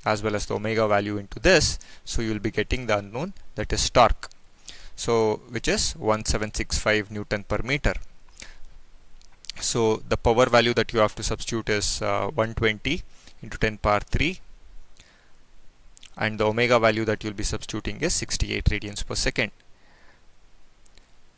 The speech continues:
So you will be getting torque is equal to one seven six five Newton meter. So from the torque, you will be calculating the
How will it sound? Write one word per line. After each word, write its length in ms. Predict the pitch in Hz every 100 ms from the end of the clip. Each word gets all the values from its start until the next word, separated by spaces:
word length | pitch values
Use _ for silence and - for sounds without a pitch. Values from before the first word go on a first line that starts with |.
| - -
So 520 | - 123 117 107 107 -
you 120 | - 113
will 100 | 107
be 100 | 107
getting 380 | 107 104 170 208 - -
torque 300 | 113 110 -
is 140 | 101
equal 200 | 101 101 98
to 220 | 180 196
one 400 | - 110 110 110
seven 320 | - 113 104 107
six 260 | 110 -
five 300 | - 123 185 -
Newton 400 | 110 - 104 120
meter. 260 | 123 123 98 - - - - - - - -
So 180 | - 127
from 280 | 113 131 156
the 100 | 165
torque, 380 | - 123 175 - -
you 60 |
will 80 | 110
be 80 | -
calculating 580 | 110 107 - 104 107 104
the 220 | 165